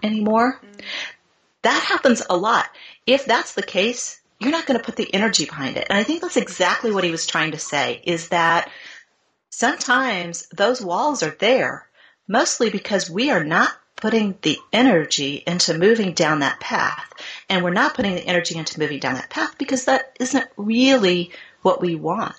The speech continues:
Speaker 1: at our deepest level.
Speaker 2: Yes.
Speaker 1: And if we could all easily do anything we wanted to do, if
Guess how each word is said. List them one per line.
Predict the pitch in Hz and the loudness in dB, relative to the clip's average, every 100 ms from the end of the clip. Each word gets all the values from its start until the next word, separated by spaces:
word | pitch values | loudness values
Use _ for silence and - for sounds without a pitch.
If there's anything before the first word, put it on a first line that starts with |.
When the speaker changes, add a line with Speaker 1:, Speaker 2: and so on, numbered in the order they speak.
| _ 170 | _ -2
Speaker 1:
at | 160 | 0
our | 160 147 - | 0 -2 -6
deepest | 156 160 - 165 165 - - _ _ | -8 -6 -2 -2 -2 -8 -12 _ _
level. | 160 180 190 - - - - - | 0 0 0 -4 -6 -10 -18 -18
Speaker 2:
Yes. | - - _ | -18 -20 _
Speaker 1:
And | 196 180 165 202 269 - - _ - | 2 4 4 2 0 -8 -20 _ 2
if | 226 226 | 2 2
we | 226 | -4
could | - - - | -2 -2 2
all | 233 254 - | 4 4 0
easily | 202 254 226 185 175 | -4 -4 -2 -2 -2
do | 160 240 185 170 - | 0 2 2 0 0
anything | 196 247 233 180 | 2 4 2 -2
we | 180 | -2
wanted | 165 156 151 | -4 -4 -4
to | 151 | -2
do, | 151 - - _ _ _ _ _ | -2 -4 -8 _ _ _ _ _
if | 180 | 2